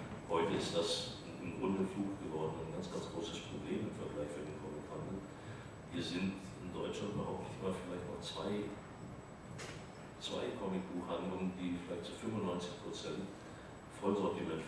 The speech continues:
fahren, in dem Sinne, die größtmögliche Verfügbarkeit vor Ort zu haben. Das kann Ultra in Nürnberg aufgrund sehr großer Flächen,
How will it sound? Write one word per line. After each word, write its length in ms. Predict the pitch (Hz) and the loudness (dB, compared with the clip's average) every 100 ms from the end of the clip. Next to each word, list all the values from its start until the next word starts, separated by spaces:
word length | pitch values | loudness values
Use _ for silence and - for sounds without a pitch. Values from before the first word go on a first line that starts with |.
| - | -2
fahren, 320 | 76 - 82 | -2 -2 -2
in 140 | 82 95 | -2 0
dem 60 | |
Sinne, 420 | 92 85 95 92 - | 0 2 2 2 0
die 260 | - 92 - | -4 -6 0
größtmögliche 720 | 90 95 - 85 85 87 - 95 | 4 4 4 -2 -2 -4 -4 -4
Verfügbarkeit 640 | - - - - - 98 - | -4 -4 -4 -4 -4 -4 -4
vor 180 | 104 104 | -4 -4
Ort 60 | |
zu 160 | - - | -4 -6
haben. 220 | - - - - - - - | -6 -6 -8 -10 -10 -10 -8
Das 160 | - - | -6 -2
kann 140 | 92 | 0
Ultra 320 | 92 95 95 - | 4 4 6 4
in 80 | |
Nürnberg 320 | - 104 104 - | 6 6 6 4
aufgrund 320 | - - - | 2 2 0
sehr 160 | - | 0
großer 320 | - - - - | 0 -2 -2 -2
Flächen, 320 | - - | -2 -2